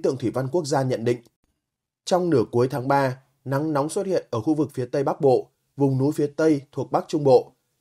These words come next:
sau đó gia tăng về cường độ và mở rộng dần sang các nơi khác của Bắc Bộ,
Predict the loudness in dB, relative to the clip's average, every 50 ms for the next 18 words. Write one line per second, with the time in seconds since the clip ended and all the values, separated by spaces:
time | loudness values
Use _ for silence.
0 | _ -2 2 2 4 6 6 4 4 2 0 0 -2 -2 -2 -2 -2 -2 -2 0
1 | -2 -4 -2 0 0 0 0 0 -2 -2 -2 -4 -4 -2 -4 -4 -6 -4 -4 -4
2 | -4 -4 -6 -8 -6 -6 -6 -4 -2 -4 -4 -4 -4 -6 -6 -4 -2 -2 -2 0
3 | 2 4 4 4 4 0